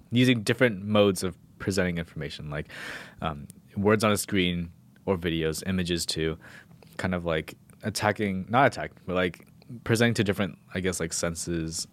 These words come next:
um, that people have. Like, you can use visual, um, which is, like, you know, what you see on a screen. You can use audio, which is, like, what you hear. You can use, you know, I guess, like, tactile or, like, how,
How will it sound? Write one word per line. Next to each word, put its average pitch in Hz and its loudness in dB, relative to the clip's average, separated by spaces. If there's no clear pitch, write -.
um, 76 -6
that - -6
people 82 -4
have. 76 -2
Like, 78 -4
you 95 -2
can 95 2
use 90 2
visual, 95 2
um, 80 -6
which 85 -4
is, 85 -2
like, 78 -4
you 101 -4
know, 71 -6
what 87 2
you 95 2
see 98 -2
on 90 0
a 87 0
screen. 76 -6
You 90 -2
can 90 -4
use 85 -2
audio, 87 2
which 76 -6
is, 82 -6
like, 82 -4
what 85 0
you 90 -4
hear. 76 -4
You 98 0
can 95 -2
use, 90 0
you 95 -8
know, 82 -6
I 78 -2
guess, 85 -4
like, 82 -4
tactile 76 -6
or, 73 -10
like, 80 -4
how, 80 -2